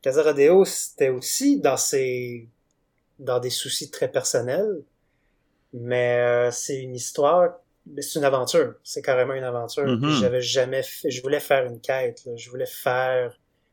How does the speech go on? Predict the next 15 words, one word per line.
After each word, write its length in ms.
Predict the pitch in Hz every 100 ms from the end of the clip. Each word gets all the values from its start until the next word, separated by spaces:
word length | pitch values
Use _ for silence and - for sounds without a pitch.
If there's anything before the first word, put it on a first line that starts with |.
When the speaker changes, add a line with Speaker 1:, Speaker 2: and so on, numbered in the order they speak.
| _ _ _ _ _ -
Speaker 1:
comme 160 | 165 -
une 180 | 151
quête 320 | - 165 165 165
mélangée 460 | 139 135 135 147
un 100 | 139
peu 180 | 127 156
avec 240 | 139 131
un 80 | 127
coming 300 | 120 131 135
of 80 | 127
age 220 | 131 139
story, 460 | - 151 147 160 165
tu 80 | -
sais, 120 | 139
un, 140 | 127